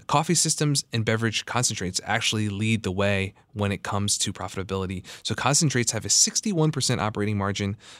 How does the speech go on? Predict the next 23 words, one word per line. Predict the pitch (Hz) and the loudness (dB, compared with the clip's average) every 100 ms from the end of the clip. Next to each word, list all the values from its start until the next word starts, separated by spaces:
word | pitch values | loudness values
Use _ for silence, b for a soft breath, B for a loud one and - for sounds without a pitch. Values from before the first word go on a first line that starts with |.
| B | B
coffee | - 131 139 | 0 0 2
systems | - 123 123 113 | 2 2 0 0
thirty-two | - 101 98 107 | 0 -2 -2 -6
percent, | 101 - 98 - b b | -2 -2 -2 -6 b b
whereas | 107 104 | -2 0
packaged | - 117 107 - | 0 -4 -4 -2
beverages, | 160 170 131 127 - - | 2 2 4 4 2 0
it | 135 | 4
might | 139 | 4
bring | 139 131 | 4 2
in | 117 | 4
the | |
most | 110 107 | 2 2
revenue. | 117 117 117 107 B B - | 2 4 2 0 B B -8
Um, | - 90 98 | -4 -4 -4
for | - 117 | -2 0
this | 110 | 2
quarter, | - 117 113 107 104 | 0 2 2 2 2
I | |
think | 95 101 | -2 -6
it | 98 | -6
was | |
about | 101 76 | -6 -6